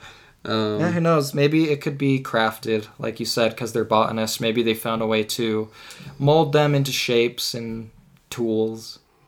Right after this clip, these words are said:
Speaker 2: That could
Speaker 1: Yeah.
Speaker 2: be a cool thing.
Speaker 1: Yeah. Um, I still think Atelio's evil.
Speaker 2: Ooh, okay. Yeah, he's, he's, he's voicing he-, very convenient,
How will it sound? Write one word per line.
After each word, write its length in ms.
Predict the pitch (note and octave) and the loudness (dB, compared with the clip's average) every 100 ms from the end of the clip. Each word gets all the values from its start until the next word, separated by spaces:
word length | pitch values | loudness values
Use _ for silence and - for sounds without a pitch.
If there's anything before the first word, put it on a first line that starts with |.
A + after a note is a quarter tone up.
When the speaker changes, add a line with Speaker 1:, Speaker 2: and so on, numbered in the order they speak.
| _ _ | _ _
Speaker 2:
That 160 | C#3 C#3 | -2 0
could 80 | G3+ | -2
Speaker 1:
Yeah. 100 | - | 0
Speaker 2:
be 140 | A#2+ | -2
a 80 | A2+ | -2
cool 240 | - G#2 | -6 -10
thing. 420 | G#2+ - A#2 C3 - - - | -10 -10 -8 -10 -12 -20 -2
Speaker 1:
Yeah. 220 | F3 G#3+ - - - - - - - - _ _ _ - | 0 0 -4 -16 -20 -20 -20 -20 -20 -20 _ _ _ -6
Um, 520 | C#3+ C3+ B2+ A#2 A#2 A2+ | -2 0 2 0 0 0
I 60 | |
still 240 | B2 C#3+ C3+ | 0 -2 0
think 180 | C#3 B2+ | -2 -2
Atelio's 580 | B2+ C3 B2+ A#2+ A#2+ | 0 0 2 2 0
evil. 840 | C#3 E3 D3+ D#3 D#3 D3+ D3 D3 C3+ _ _ | 0 0 2 2 2 2 2 0 -4 _ _
Speaker 2:
Ooh, 400 | A2+ A2+ C#3 C3+ | -6 0 2 2
okay. 360 | A2+ C#3 A2 A2+ - _ _ _ - | 0 -2 -4 -6 -12 _ _ _ -4
Yeah, 180 | C#3 C#3+ | 2 2
he's, 380 | C#3+ E3+ D#3+ - | 4 2 0 -6
he's, 380 | - D#3 C#3+ - _ - - - _ _ | -4 -2 -2 -6 _ -20 -20 -20 _ _
he's 200 | _ C#3 | _ -6
voicing 680 | B2+ E3 G3+ - E3+ E3 D#3+ _ - _ _ _ - | 0 2 2 2 2 2 -2 _ -20 _ _ _ -18
he-, 140 | - - _ _ _ | -14 -14 _ _ _
very 220 | - C#3+ E3 | 2 2 4
convenient, 680 | D#3+ C#3+ D#3 D#3+ D3+ D3 | 0 0 2 2 0 -2